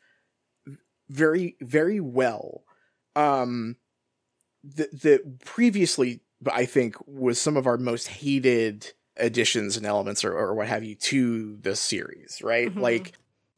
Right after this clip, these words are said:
Speaker 1: the scene here that, that w-, w-, we're, that we're going to with Snape, where Snape takes Scorpius down to, like, their secret Whomping Willow, like, like, resistance room.
Speaker 2: Mm-hmm.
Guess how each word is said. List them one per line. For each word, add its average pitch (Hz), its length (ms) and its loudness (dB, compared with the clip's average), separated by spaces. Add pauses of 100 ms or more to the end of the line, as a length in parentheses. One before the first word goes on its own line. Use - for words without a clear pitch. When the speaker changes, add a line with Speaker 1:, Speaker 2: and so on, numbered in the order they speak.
(100)
Speaker 1:
the 127 220 -4
scene 180 480 4
here 135 920 2
that, 127 240 0
that 127 160 -2
w-, 123 160 -6
w-, 117 180 -6
we're, 117 240 -6
that - 160 -6
we're 110 100 -6
going 165 320 2
to 120 220 -2
with 117 240 0
Snape, 139 400 2
where 113 80 -6
Snape 120 320 -2
takes 123 380 -2
Scorpius 117 560 0
down 113 340 -2
to, 110 140 -4
like, 104 180 -6
their 107 140 -2
secret 113 500 -2
Whomping 107 460 0
Willow, 107 480 0
like, 98 380 -6
like, 107 180 -4
resistance 120 580 -2
room. 180 400 2
Speaker 2:
Mm-hmm. 196 100 -10